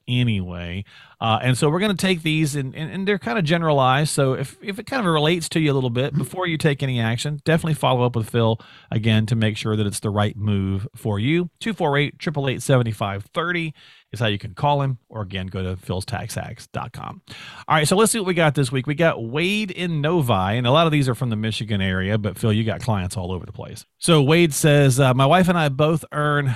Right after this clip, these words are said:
Speaker 1: very nice incomes, and we don't have any kids. Uh, we're only forty-five, and we think it's reasonable to retire in ten years at fifty-five."
Speaker 2: Okay.
Speaker 1: It's pretty ambitious.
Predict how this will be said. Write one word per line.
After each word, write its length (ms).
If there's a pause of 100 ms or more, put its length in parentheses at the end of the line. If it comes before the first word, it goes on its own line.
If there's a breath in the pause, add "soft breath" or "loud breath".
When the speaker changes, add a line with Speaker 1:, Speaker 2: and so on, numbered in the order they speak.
Speaker 1:
very 300
nice 300
incomes, 680
and 180
we 100
don't 180
have 220
any 140
kids. 520 (320 loud breath)
Uh, 140
we're 120
only 140
forty-five, 960
and 100
we 80
think 320
it's 180
reasonable 640
to 180
retire 480
in 220
ten 280
years 500
at 120
fifty-five." 800
Speaker 2:
Okay. 80
Speaker 1:
It's 80
pretty 280
ambitious. 600